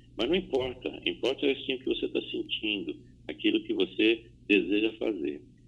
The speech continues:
Claro que quando você tem esses relacionamentos mais duradouros, namoros mais longos, e aí noivado, et cetera, a, a interação das famílias começa a ser cada vez maior, porque você não tem um relacionamento com uma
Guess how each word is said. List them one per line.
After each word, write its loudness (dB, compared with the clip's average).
Claro -2
que 0
quando 2
você 2
tem 4
esses -4
relacionamentos 0
mais -2
duradouros, 4
namoros 2
mais 0
longos, 2
e 0
aí -2
noivado, -2
et 2
cetera, 0
a, -4
a 0
interação 0
das 0
famílias 2
começa -2
a -2
ser 2
cada 4
vez 2
maior, -2
porque 0
você 2
não -2
tem -2
um 0
relacionamento 0
com -2
uma 0